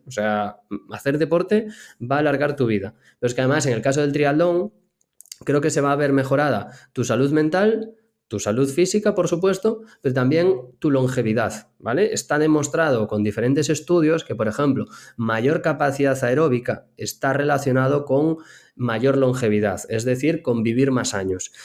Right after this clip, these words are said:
Pero es que además no solo se trata de vivir más años, ¿no? Esto se lo escuchamos mucho a Marcos Vázquez en Fitness Revolucionario, sino de añadir vida a esos años. Es decir,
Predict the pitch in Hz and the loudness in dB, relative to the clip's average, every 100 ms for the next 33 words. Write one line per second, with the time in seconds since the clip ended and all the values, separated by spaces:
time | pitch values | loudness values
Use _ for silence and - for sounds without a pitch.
0 | - 127 131 131 131 139 170 160 - - | -8 -2 0 2 2 2 0 -2 -4 -10
1 | _ _ 123 139 165 180 156 131 127 120 | _ _ -2 0 2 2 2 2 0 0
2 | 113 110 107 107 110 113 160 151 107 110 | 2 2 2 2 2 0 0 0 0 0
3 | 127 - 135 139 127 127 127 123 113 117 | 0 -2 -2 -2 -2 -2 -2 -2 0 -2
4 | 107 107 113 110 101 110 98 95 101 95 | -2 -2 -2 -2 -2 -4 -4 -6 -6 -4
5 | 104 104 101 95 98 104 110 131 131 127 | -2 -2 -2 -4 -6 -6 -2 0 0 0
6 | 123 131 147 156 - - - 127 123 123 | 2 2 0 -2 -12 -20 -10 -2 0 2
7 | 131 160 156 - 123 139 151 147 156 123 | 2 2 0 -4 -2 2 2 0 -4 -2
8 | 123 120 117 107 95 92 - - _ - | 0 0 -2 -2 -4 -8 -18 -20 _ -2
9 | 139 139 120 92 | 0 0 -2 -4